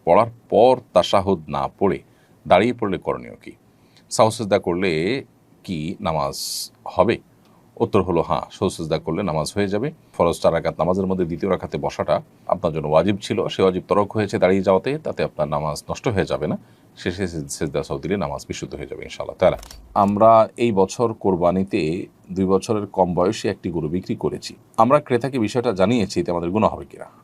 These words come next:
আপনি যদি ক্রেতাকে জানিয়ে থাকেন যেটা দিয়ে কোরবানি বিশুদ্ধ হবে না বা এর বয়স কম আছে, তাহলে সেক্ষেত্রে আশা করা যায় আপনি গুনাহগার হবেন না, এর দায় আপনাকে বহন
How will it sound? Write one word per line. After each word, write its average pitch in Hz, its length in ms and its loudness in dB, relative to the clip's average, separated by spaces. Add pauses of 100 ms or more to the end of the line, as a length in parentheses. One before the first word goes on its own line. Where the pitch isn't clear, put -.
আপনি 104 200 -4
যদি 95 120 -2
ক্রেতাকে 95 420 -4
জানিয়ে 95 340 2
থাকেন 92 280 -2
যেটা 82 180 -4
দিয়ে 78 160 -6
কোরবানি 78 260 -2
বিশুদ্ধ 82 260 -10
হবে 80 220 -2
না 73 140 -2
বা 73 160 2
এর 71 60 -4
বয়স - 280 -6
কম 98 220 -2
আছে, - 220 -10 (540)
তাহলে 139 200 0
সেক্ষেত্রে 113 640 -6
আশা 107 220 -4
করা 78 180 -2
যায় 85 140 -8
আপনি 87 340 -10 (300)
গুনাহগার 76 340 -6
হবেন 69 260 -6
না, 127 320 -4
এর 78 180 -10
দায় 73 160 2
আপনাকে 80 300 -8
বহন 76 240 -10